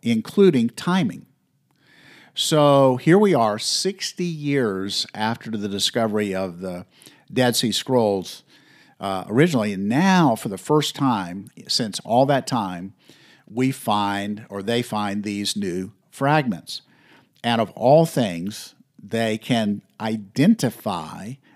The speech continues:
even though they're just brief little fragments, they can identify the exact scripture verses that are on these, uh, fragments. One of which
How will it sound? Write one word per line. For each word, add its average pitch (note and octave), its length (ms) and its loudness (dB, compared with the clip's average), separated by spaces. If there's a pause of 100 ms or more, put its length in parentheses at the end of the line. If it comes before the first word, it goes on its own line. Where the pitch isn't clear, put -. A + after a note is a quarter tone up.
(100)
even C3+ 280 0
though C#3 160 4
they're A#2 220 0
just G2 420 -6
brief B2+ 340 0
little C#3+ 240 0
fragments, C3 540 -2
they B2 180 -4
can C3 160 -2
identify A#2+ 800 -4
the A2 160 -6
exact A2+ 800 -6
scripture D3 520 -4
verses G2 720 -8 (480)
that A#2+ 280 0
are A#2 220 0
on C#3 440 2
these, A#2+ 600 -4 (140)
uh, G#2+ 180 -2
fragments. - 640 -6 (1300)
One D#3+ 320 4
of A3 180 0
which G#2 460 -4